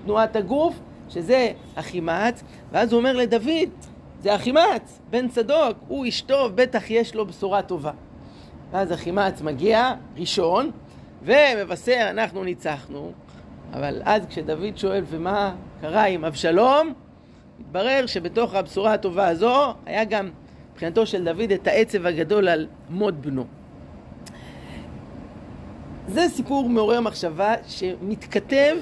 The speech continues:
עם הסיפור שלנו. בוא, בואו נחזור שנייה אל העורב והיונה, ונגיד מילה עליהם. מה המשמעות של עורב ומה המשמעות של יונה? אה, עורב זה חיה, אה, אהובה, פופולרית, אהודה?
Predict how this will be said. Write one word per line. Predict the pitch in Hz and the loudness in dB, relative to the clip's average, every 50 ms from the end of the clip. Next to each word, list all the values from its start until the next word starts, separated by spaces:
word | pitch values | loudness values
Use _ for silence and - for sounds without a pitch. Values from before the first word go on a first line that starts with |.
| 226 - | -4 -6
עם | 196 220 208 | -4 -4 -4
הסיפור | 185 - 180 170 - 202 202 190 | -4 -6 -8 -6 -6 -6 -6 -4
שלנו. | - - 160 147 131 120 113 113 107 101 - - | -4 -4 -4 -2 -2 -4 -6 -8 -10 -14 -14 -6
בוא, | 175 180 226 233 | 2 2 2 4
בואו | 190 262 277 262 | 6 4 4 4
נחזור | 240 185 156 160 220 202 | 2 -2 -2 -2 -2 -2
שנייה | - - 185 175 170 160 156 | -2 -6 -8 -6 -4 -4 -2
אל | 151 151 | -2 -2
העורב | 139 139 139 - - - - - - - - 175 180 180 214 214 190 | -2 -2 -6 -8 -12 -20 -20 -20 -20 -6 -2 -2 2 4 4 2 4
והיונה, | 165 175 160 160 160 143 139 127 123 127 135 - - - - - - - - - - - - - | 2 2 2 2 0 -2 -4 -4 -6 -8 -8 -12 -16 -20 -20 -20 -20 -20 -20 -20 -20 -20 -6 -2
ונגיד | 202 214 247 254 339 349 277 | 0 0 2 4 2 2 2
מילה | 254 247 226 220 214 | 0 0 2 4 4
עליהם. | 208 196 196 - 160 156 139 135 - - - - - - - - | 2 2 0 -4 -6 -8 -8 -10 -14 -16 -20 -20 -20 -20 -12 -6
מה | 226 240 277 | -4 -2 0
המשמעות | 294 285 254 233 220 226 226 233 233 | 0 -2 -2 -4 -2 -2 -2 -2 -2
של | - 208 175 | -2 -2 0
עורב | 165 175 180 202 220 202 | 2 2 2 2 2 2
ומה | 185 175 175 185 180 | 0 0 0 2 2
המשמעות | 175 170 156 - 156 151 160 160 156 | 2 0 -2 -2 -2 -2 -2 -2 -2
של | - 165 151 139 | -2 -4 -2 0
יונה? | 147 139 127 120 123 - - - - - - - - - - - - - - - - - - - - - - - - - - - | 0 0 0 -2 -4 -6 -12 -16 -18 -20 -20 -20 -18 -18 -18 -16 -16 -16 -14 -16 -16 -16 -18 -12 -10 -8 -8 -8 -10 -12 -6 -2
אה, | - - - - - - | 0 0 0 0 -2 0
עורב | - 226 214 220 262 302 302 254 | 2 2 4 6 6 4 4 2
זה | 214 226 220 | -2 -4 -4
חיה, | - - 175 185 202 214 226 226 226 220 214 202 185 175 - - - - - | -2 -2 -2 0 0 2 2 2 2 2 0 0 -2 -4 -8 -12 -18 -16 -14
אה, | 151 139 143 - - | -12 -10 -10 -10 -6
אהובה, | - 151 151 156 139 160 202 240 247 240 240 | -6 -6 -6 -4 -2 2 2 2 2 0 -2
פופולרית, | - - - 160 156 165 185 214 233 240 233 233 233 | -6 -10 -8 -6 0 2 2 2 2 0 -2 -4 -4
אהודה? | - 147 127 135 147 - 214 220 247 240 | -6 -6 -6 -6 -4 0 0 2 2 0